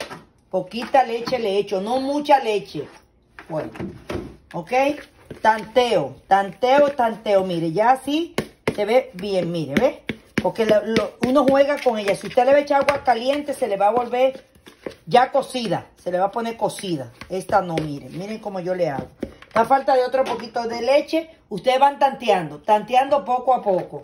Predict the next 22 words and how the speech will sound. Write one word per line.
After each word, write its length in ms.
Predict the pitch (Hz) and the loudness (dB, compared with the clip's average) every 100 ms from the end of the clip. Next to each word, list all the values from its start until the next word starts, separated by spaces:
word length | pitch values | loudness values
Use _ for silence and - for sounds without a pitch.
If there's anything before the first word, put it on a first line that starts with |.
| - | -10
Bueno, 340 | 175 175 - - - _ _ _ - | -6 -4 -6 -12 -20 _ _ _ -4
le 260 | 226 262 294 | 2 4 4
echa 360 | 294 320 320 - _ _ _ _ _ _ | 4 0 0 -10 _ _ _ _ _ _
sal. 580 | - - 233 214 151 127 _ _ _ | -8 2 4 2 -4 -12 _ _ _
Sal 320 | - 233 247 | -6 2 4
a 80 | 285 | 2
gusto, 420 | 277 240 160 202 | -2 -6 -4 -4
poquita 440 | 185 170 226 262 247 | -4 -8 -6 -2 0
sal. 420 | - 165 131 127 _ _ _ _ _ _ _ _ _ - | 0 -2 -2 -10 _ _ _ _ _ _ _ _ _ 2
Por 160 | 233 | 4
lo 120 | 247 | 6
regular, 1000 | 233 247 233 240 226 247 294 277 190 190 _ _ _ _ _ _ | 4 2 2 0 2 4 4 2 -4 -12 _ _ _ _ _ _
para, 420 | 226 226 233 - - | 2 2 0 -6 -2
para 280 | 226 220 220 | 0 2 0
mi 240 | 247 320 | -2 -2
persona, 680 | - 277 254 - 220 208 190 | 0 0 0 0 0 0 -4
yo 200 | 208 220 | -2 -2
casi 260 | 262 277 | -4 -4
mente 340 | 240 247 226 240 | -4 -4 0 0
le 140 | 202 | 0
echo 200 | 202 240 | -2 -2
azúcar. 560 | 208 - 226 - 147 | -4 -2 -6 -4 -10